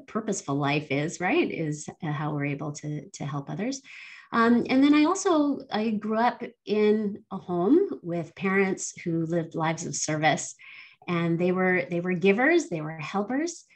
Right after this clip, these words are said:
And, um, and my experience is not unlike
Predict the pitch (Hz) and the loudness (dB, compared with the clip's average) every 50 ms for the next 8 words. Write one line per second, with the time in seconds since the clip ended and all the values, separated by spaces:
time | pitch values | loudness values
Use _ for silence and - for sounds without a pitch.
0 | _ _ _ _ _ _ - 175 175 175 175 175 180 170 - 175 175 175 175 175 | _ _ _ _ _ _ -6 -4 -2 0 0 0 0 0 -2 -2 -2 -2 -2 0
1 | 175 175 180 180 175 170 - - - 208 208 220 214 - - _ - - 208 214 | 0 0 0 -2 -2 -6 -10 -10 -6 -4 -2 -2 -2 -4 -6 _ -4 -2 -2 0
2 | 247 262 254 254 - - 247 240 247 240 202 - - 214 208 196 196 196 208 247 | 0 0 -2 -2 -4 -4 -2 0 0 0 -2 -4 -4 -4 -2 0 2 2 2 2
3 | 302 302 285 247 208 190 170 170 170 165 175 175 - | 0 -2 0 0 0 2 2 0 0 -2 -4 -4 -8